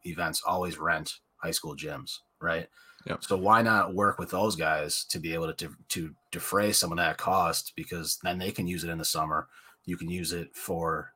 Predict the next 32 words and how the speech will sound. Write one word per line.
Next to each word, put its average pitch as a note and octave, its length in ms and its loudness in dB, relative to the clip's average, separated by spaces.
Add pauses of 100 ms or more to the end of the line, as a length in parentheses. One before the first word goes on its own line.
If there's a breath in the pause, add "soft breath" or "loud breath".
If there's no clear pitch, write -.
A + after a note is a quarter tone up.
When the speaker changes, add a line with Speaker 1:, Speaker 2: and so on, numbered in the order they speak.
Speaker 1:
training G#2 400 2
officials D#2+ 720 -4 (180)
to - 80 -6
be E2+ 140 -2
able E2 140 -2
to D#2+ 60 -6
get D#2+ 140 -6
used F2 280 -2
to E2 60 -6
using D#2+ 280 -6
a - 20 -8
shot C#2+ 280 -2
clock, D#2+ 180 -2
'cause G#2 60 -4
it's A#2+ 80 -6
brand B2+ 280 6
new B2 100 4
for D#2+ 140 -4
them E2+ 240 0
too. E2+ 260 -4 (460 soft breath)
I - 20 -12
mean, E3+ 100 -4
Speaker 2:
Yeah. - 40 0
Speaker 1:
unless G#2+ 280 4
they've G2 200 2
reffed F#2+ 240 0
college G2 360 2
games, B2 340 0 (760 soft breath)
it's, - 280 -4
it's, - 520 2
it's - 220 2
a F2 60 -4